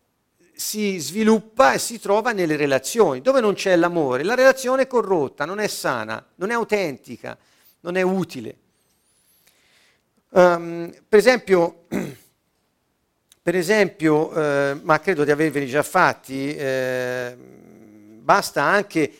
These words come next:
avere relazione con delle persone, voler stringere relazione per avere dei favori, o per continuare ad averne,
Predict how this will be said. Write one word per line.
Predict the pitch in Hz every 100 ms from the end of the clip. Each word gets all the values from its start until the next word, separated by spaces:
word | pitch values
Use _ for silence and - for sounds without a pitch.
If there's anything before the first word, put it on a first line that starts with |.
| _
avere | 143 180 185
relazione | 156 156 143 - 208 190 135
con | 135
delle | 127 139
persone, | 139 135 - 226 151 113 110
voler | 123 160
stringere | 147 175 196 139 131
relazione | 127 139 - 240 160
per | 143
avere | 135 131 151
dei | 135
favori, | 131 131 143 196 120 107 98 _ _
o | 170 160
per | 170
continuare | 160 135 143 165 160 143
ad | 135
averne, | 170 233 127 110 107